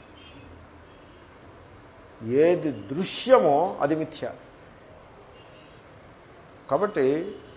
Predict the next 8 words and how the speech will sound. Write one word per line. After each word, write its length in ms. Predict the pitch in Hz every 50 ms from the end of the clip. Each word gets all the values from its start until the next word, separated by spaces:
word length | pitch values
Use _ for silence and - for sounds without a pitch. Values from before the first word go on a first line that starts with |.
| - - - - - - - - -
ద్వై-, 340 | 120 107 113 123 151 190 214
ఇప్పుడు 640 | 185 170 165 - 190 170 151 160 185 196 208 - - - - - - - - - -
మీరు 560 | 185 175 170 156 165 185 170 165 165 180 185
ఏదైనా 340 | 175 156 156 175 185 190 190
వస్తు 460 | 180 170 151 139 143 - - - -
జ్ఞానం 440 | 196 170 156 180 185 185 185 170 170
మీకు 160 | 160 156 -
కలిగిందనుకోండి, 720 | - 143 143 147 151 139 135 123 110 104 - - - -